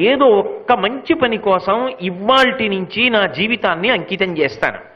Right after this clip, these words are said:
ఎంతో కొంత సమయం వెచ్చిస్తాను. ఆ వెచ్చించడం కోసం ఒక గంట వెచ్చించాలంటే దానికోసం ఇంకో రెండు గంటలు త్రికరణ శుద్ధిగా కష్టపడతాను.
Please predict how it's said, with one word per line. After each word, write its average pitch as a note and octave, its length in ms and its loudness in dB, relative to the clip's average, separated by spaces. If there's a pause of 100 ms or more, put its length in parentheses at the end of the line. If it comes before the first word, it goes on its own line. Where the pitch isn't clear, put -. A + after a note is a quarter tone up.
(440)
ఎంతో C4 400 2
కొంత C4+ 260 0
సమయం G3+ 360 0
వెచ్చిస్తాను. - 600 -6 (840)
ఆ E3 80 2 (120)
వెచ్చించడం C#4 760 2
కోసం F3+ 360 2 (220)
ఒక F#3 180 0 (280)
గంట A3+ 280 2 (100)
వెచ్చించాలంటే A3+ 920 -2
దానికోసం G3+ 600 2
ఇంకో G#3+ 320 0
రెండు F3 260 0
గంటలు E3 440 0 (880)
త్రికరణ B3 420 2
శుద్ధిగా F3+ 400 -2
కష్టపడతాను. D3 640 -12